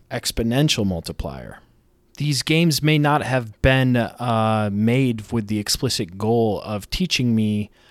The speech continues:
how to learn those things, but I was so engrossed in them, I just learned because I wanted to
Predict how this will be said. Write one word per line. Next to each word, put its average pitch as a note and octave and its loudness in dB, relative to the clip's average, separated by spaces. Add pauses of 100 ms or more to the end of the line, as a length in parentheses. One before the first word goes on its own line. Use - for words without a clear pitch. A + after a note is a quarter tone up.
(240)
how C#3+ 2
to A2+ -2
learn B2+ 4
those G2+ -2
things, F#2+ -4 (320)
but B2 0
I C#3 4
was C3+ 4
so E3 8
engrossed C3 4
in D#3+ 4
them, G#2 2
I G2+ -4
just A2+ -4
learned A#2 0
because G#2+ -4
I G#2 0
wanted A2 0
to G#2+ -2